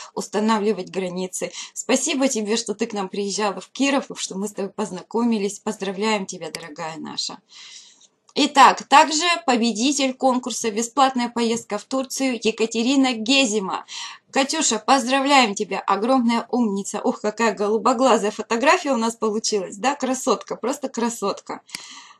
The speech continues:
Итак, Елена Зиновьева едет вместе с нами, победитель конкурса «Бесплатная поездка в Турцию». Вот как раз эта и звезда оформляла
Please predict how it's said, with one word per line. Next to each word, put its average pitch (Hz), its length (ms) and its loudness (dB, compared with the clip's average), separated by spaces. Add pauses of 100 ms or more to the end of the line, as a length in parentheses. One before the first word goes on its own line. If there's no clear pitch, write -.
(1300)
Итак, 277 420 6 (220)
Елена 349 480 6
Зиновьева 254 760 4
едет 285 480 -2
вместе 254 500 0
с - 100 -8
нами, 226 360 2
победитель 294 680 -2
конкурса 262 640 0
«Бесплатная 226 640 0
поездка 220 560 -2
в - 60 -18
Турцию». 196 460 -4
Вот - 200 0
как 269 180 2
раз 311 240 4
эта 320 220 -4
и 285 100 2
звезда 233 540 6
оформляла 214 1000 6